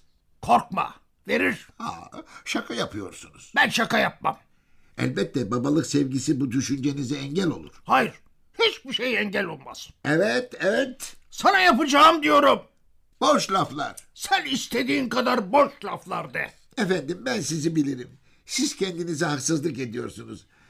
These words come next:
Speaker 2: Gaddarlık sizin içinizde yoktur.
Speaker 1: Görürsün. Gerektiğinde gaddarlığı nasıl ele alıyormuşum anlarsın. Artık bu konuyu kapayalım.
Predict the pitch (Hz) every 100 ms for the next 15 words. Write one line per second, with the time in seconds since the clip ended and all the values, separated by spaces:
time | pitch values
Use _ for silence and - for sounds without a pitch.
0 | _ _ _ - 226 233 233 196 180 165
1 | - 208 170 170 156 170 175 151 131 147
2 | 143 185 - - 104 - _ _ _ _
3 | _ - 233 311 233 - - - _ _
4 | _ _ _ _ 220 254 262 - 269 269
5 | 254 214 226 180 240 254 240 226 240 311
6 | - 320 277 226 214 214 226 226 220 233
7 | - 381 311 233 190 202 - - - -
8 | _ _ _ _ - 233 254 - 247 -
9 | 214 220 208 190 185 147 127